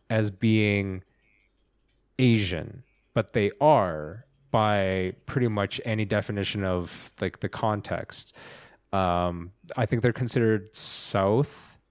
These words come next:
Asian, um, whereas, you know, there's Central Asia, Eastern, Western Asia,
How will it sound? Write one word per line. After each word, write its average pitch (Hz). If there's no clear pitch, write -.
Asian, 151
um, 90
whereas, 98
you 131
know, 95
there's 95
Central 104
Asia, 101
Eastern, 98
Western 98
Asia, 95